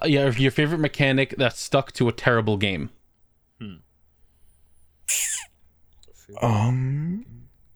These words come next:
Speaker 2: Hmm. This is, this is incredibly tough. Um, you, you know
Speaker 3: I'm
Speaker 2: what? I, I might, I might just say, uh, fucking, uh, Chain of Memories from Kingdom Hearts. I love the, um, I love the slate system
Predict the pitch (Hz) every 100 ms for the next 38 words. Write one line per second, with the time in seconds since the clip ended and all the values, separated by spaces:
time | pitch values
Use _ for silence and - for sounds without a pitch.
0 | _ _ _ _ - - 196 104 90 -
1 | _ _ _ - 120 147 147 104 - 156
2 | - 113 98 101 101 113 107 113 113 190
3 | 170 - - - - - - - 117 127
4 | 127 123 127 127 123 _ _ _ - -
5 | 147 143 135 147 160 180 147 156 131 147
6 | 139 202 - 131 131 151 202 139 120 -
7 | 127 123 127 151 - 123 135 135 135 -
8 | 143 151 147 143 143 143 143 143 - 170
9 | 175 202 101 - - _ - 120 123 160
10 | 73 _ - - - 175 175 107 95 -
11 | - - - - 120 135 147 135 139 131
12 | 131 131 123 120 123 - - - 120 139
13 | 147 143 - 135 151 - 165 151 190 190